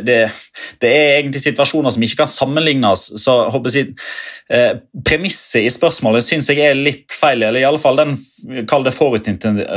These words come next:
forutinntattheten om at dette her kommer til å bli en veldig spesiell sesong, og vi kommer til å få masse sånn koronagreier. Det, det tror jeg rett og slett ikke, fordi man er så opptatt av at det ikke skal skje.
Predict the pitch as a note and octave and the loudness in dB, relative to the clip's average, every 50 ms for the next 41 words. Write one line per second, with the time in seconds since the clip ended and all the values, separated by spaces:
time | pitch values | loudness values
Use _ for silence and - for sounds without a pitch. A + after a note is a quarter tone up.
0 | G#2 - - C#3 B2 A2 - - A#2 A2+ G#2+ A2 - A#2+ A#2+ A2+ A2 G#2+ - - | -4 0 0 0 0 0 -2 -2 -2 -2 -2 -2 -2 -2 0 0 0 0 0 -2
1 | A#2+ A#2 - - - A2 G#2 - - D#3 D#3 C#3 A#2 - - A#2 A#2 A#2 A2+ B2+ | -2 -2 -2 0 2 2 2 0 -2 -6 -4 -4 -4 -4 -2 0 2 2 2 0
2 | B2 B2 C3 A#2 A2+ - - D3 A2+ G#2 F#2+ G2 - - B2 A#2 G#2 G#2 G#2+ G#2+ | 2 2 2 0 0 0 0 0 0 0 -2 -4 -2 -2 -2 0 0 2 2 2
3 | G#2 G2+ G2+ G#2+ A2 G#2+ - G2+ G2+ - A2+ G#2 F#2+ - A2 G#2 G#2+ G2 F#2+ G2 | 2 2 0 0 0 -2 -2 -2 -2 0 0 -2 -2 -2 -4 -4 -4 -4 -2 -2
4 | A2 G#2+ - - C3+ G#2+ G2+ G2 F#2 F2+ E2+ - G#2+ G#2 G#2+ G#2 - A2+ G2+ G#2 | -2 -2 0 0 0 0 0 -2 -2 -4 -2 -2 0 0 0 0 0 0 2 2
5 | A2 - - A#2 G#2+ A#2 G2+ G#2+ A2+ A2 A2 G2+ F#2 E2 E2+ C#3 D#3 - - - | 0 -2 -2 -4 -2 -4 -2 0 0 0 2 2 2 2 2 2 0 -2 -8 -10
6 | _ - D3+ D#3+ - D#3+ D#3 - - - G3 E3 C#3 B2+ G#2 F#2+ F2 G2 F#2+ - | _ -2 -2 0 0 -2 -2 -2 -2 -2 0 2 2 2 2 2 0 0 -2 -2
7 | - G#2+ G#2 G#2 - A2+ G#2+ - A#3+ A3+ - F3 C#3+ C3 C#3 B2 G#2 G2 A2 C3 | -2 -2 -2 -2 -2 -2 -2 -2 -2 -2 -2 -4 -4 -2 0 0 2 2 2 0
8 | A#2+ - - G#2 G#2+ A#2+ C#3 D#3+ - - - - - G#2+ G#2 A#2+ D3 C#3+ - D#3 | -2 -2 0 2 2 2 2 0 -2 -6 -6 -6 -2 0 2 2 2 2 0 -4
9 | - - - F#2 F2 - - A#2+ G2+ F#2+ G2 - G#2+ - A2 G#2+ G2+ G#2 A2+ - | -6 -4 -4 -4 -4 -2 0 2 2 2 0 -2 -8 -6 -2 -2 0 0 0 -2
10 | B2 - - A2+ - C#3 C3 - D#3+ | -4 -4 -4 -4 -2 -2 -2 -2 -2